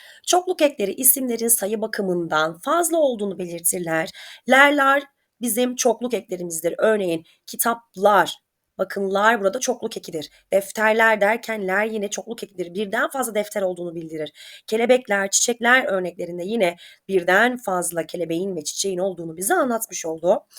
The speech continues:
Çocuklar, e, çokluk ekleri cümleye çeşitli anlamlar zaman zaman katabiliyorlar. Örneğin,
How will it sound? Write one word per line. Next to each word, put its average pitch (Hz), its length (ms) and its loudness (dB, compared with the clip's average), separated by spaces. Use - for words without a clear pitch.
Çocuklar, - 480 0
e, 208 340 0
çokluk - 320 -2
ekleri 226 340 -2
cümleye 208 600 0
çeşitli - 360 2
anlamlar 220 540 0
zaman 220 240 -2
zaman 208 260 -2
katabiliyorlar. 190 680 -2
Örneğin, 240 480 4